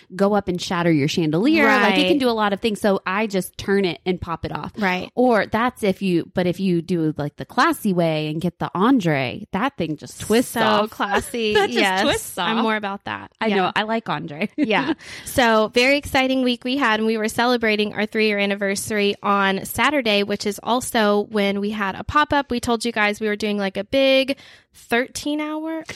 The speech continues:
Speaker 1: Yeah,
Speaker 2: right?
Speaker 1: thirteen hour.
Speaker 2: Thirteen hour
Speaker 1: Plus
Speaker 2: pop-up.
Speaker 1: two hours the night before. So really fifteen hours worth.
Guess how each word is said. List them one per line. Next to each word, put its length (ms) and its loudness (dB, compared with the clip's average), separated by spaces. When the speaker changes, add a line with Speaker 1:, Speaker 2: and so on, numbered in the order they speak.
Speaker 1:
Yeah, 220 0
Speaker 2:
right? 220 2
Speaker 1:
thirteen 220 2
hour. 100 4
Speaker 2:
Thirteen 460 2
hour 380 0
Speaker 1:
Plus 280 4
Speaker 2:
pop-up. 200 2
Speaker 1:
two 240 0
hours 300 0
the 120 2
night 160 2
before. 300 2
So 160 2
really 340 2
fifteen 540 -4
hours 440 -2
worth. 340 -4